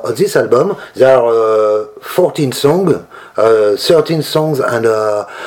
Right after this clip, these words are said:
uh, and, uh, and a cover. Uh, do you have, uh, on, in the recording, uh, some songs who have been, uh, for each one, uh, a challenge, uh, to, to record, uh,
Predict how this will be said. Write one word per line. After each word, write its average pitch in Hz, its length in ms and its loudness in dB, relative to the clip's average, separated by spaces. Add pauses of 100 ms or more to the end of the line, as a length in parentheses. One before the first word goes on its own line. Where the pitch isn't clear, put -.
(140)
uh, 98 1000 -2
and, 107 160 0
uh, 98 300 0
and 101 100 -4
a 98 100 0
cover. 123 520 0 (320)
Uh, 113 680 -2
do 170 260 -6
you 180 180 2
have, 170 220 0
uh, 113 560 0 (120)
on, 147 380 -2
in 185 140 0
the 156 160 0
recording, 139 720 0 (320)
uh, 117 680 0
some 135 300 -2
songs 165 420 -2 (320)
who 135 180 2
have 143 220 0
been, 143 260 0
uh, 113 380 0
for - 240 -2
each - 180 -4
one, 151 380 0 (320)
uh, 113 480 -4
a 127 80 0
challenge, 143 600 -2 (340)
uh, 110 360 0
to, 123 280 -4
to 127 260 -2
record, 131 400 2
uh, 117 320 -2